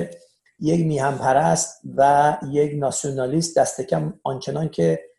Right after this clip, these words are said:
در غرب این مطلب عنوان می‌شه. پتریوت یک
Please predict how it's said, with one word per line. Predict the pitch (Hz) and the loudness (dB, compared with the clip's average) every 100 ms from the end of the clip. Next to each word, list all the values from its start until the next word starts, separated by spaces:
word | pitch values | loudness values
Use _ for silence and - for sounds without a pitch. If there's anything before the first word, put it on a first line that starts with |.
| _ _ _ 135 | _ _ _ 0
در | 139 127 - | 2 2 2
غرب | 143 151 139 - - _ _ _ _ | 4 4 4 -2 -18 _ _ _ _
این | 135 131 131 | -4 -4 -2
مطلب | 135 127 139 160 | -2 -2 -2 -2
عنوان | 143 131 127 127 | -2 -2 -6 -6
می‌شه. | 120 - - _ _ _ - | -12 -12 -14 _ _ _ -4
پتریوت | 165 190 - 202 185 - - - _ _ _ _ _ _ _ _ _ 143 | 0 0 2 0 0 -2 -14 -16 _ _ _ _ _ _ _ _ _ -6
یک | 147 190 175 165 | 0 2 2 0